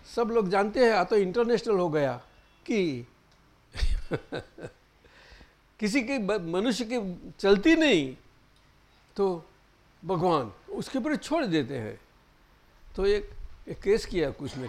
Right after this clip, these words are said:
कांजी भाई साहब ने। <laughs> तो मेरे तो न्यूजीलैंड में फर्स्ट बार बच्चे लोगों ने बताया,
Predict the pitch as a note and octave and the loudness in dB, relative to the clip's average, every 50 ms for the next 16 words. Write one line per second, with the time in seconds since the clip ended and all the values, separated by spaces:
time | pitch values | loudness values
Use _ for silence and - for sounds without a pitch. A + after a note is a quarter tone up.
0 | - - D#3 D#3 D#3 D3 D#3 C#3+ C#3 C3+ A#2+ - - C3 B2 A#2 A#2+ C#3 - - | -8 -6 -4 -2 0 0 0 0 0 -2 -4 -4 -6 -6 -6 -4 -2 -2 -2 -2
1 | - - - - - - - - - G#4 G#4 - - A4 A4+ - - G#4+ A4 - | -2 -10 -20 -20 -20 -18 -18 -6 -2 -2 -2 0 0 0 0 2 0 0 0 0
2 | - - A#3 - - C#4+ B3 - - - D#4 - - - C5 A4+ F4+ - - - | 2 2 2 4 6 4 4 4 4 4 2 2 2 0 -4 -4 -4 -4 -4 -4
3 | F4 - - - - - - - - - - - - - - - - - - - | -4 -6 -6 -10 -12 -14 -14 -14 -12 -16 -18 -16 -16 -18 -20 -20 -20 -20 -20 -20
4 | - - - - A3 F#3+ F#3 F#3+ G3 A3+ A#3+ A#3 A#3 A3 G3 F3+ E3+ E3+ F#3 G#3+ | -20 -8 -6 -4 -2 0 0 4 6 6 6 6 6 4 4 4 2 2 2 2
5 | G#3+ G#3+ G#3 F#3 G3+ A3 G3+ - - F#3 G3 G#3 G#3+ G#3+ G#3 G3+ F3 G3 G3 F3 | 2 2 2 2 0 0 -2 -2 -2 -2 0 0 0 0 0 0 -2 -2 -2 0
6 | E3+ D#3+ D#3 - G3+ F#3+ F#3 F#3 F#3 F#3 G3 F3+ D#3+ D3 - F#3 F#3 E3+ E3 | -2 -2 -2 0 0 0 0 0 0 0 -2 0 -2 -2 -2 -2 -2 -2 -2